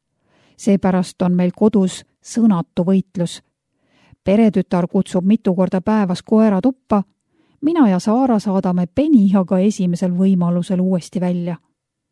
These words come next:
Saatmisel on erinevaid versioone. Oluline on, kes saadab. Mina avan lihtsalt ukse ja Vichy juba teab, mida temalt oodatakse ning longib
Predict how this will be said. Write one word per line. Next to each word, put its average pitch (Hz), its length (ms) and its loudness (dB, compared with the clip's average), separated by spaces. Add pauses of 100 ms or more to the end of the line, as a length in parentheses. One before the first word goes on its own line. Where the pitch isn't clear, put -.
(720)
Saatmisel 262 800 0 (180)
on 262 140 4
erinevaid 190 580 0
versioone. 180 720 -2 (640)
Oluline 202 460 2
on, 190 280 0 (320)
kes - 200 -4 (160)
saadab. 185 460 -6 (920)
Mina 269 400 4
avan 214 280 2
lihtsalt 254 400 -2
ukse 208 480 -2 (300)
ja 285 180 0
Vichy 208 380 0
juba 185 280 0
teab, 208 380 0
mida 180 240 -2
temalt 180 380 -2
oodatakse 185 680 -2 (420)
ning 196 220 0
longib 226 400 2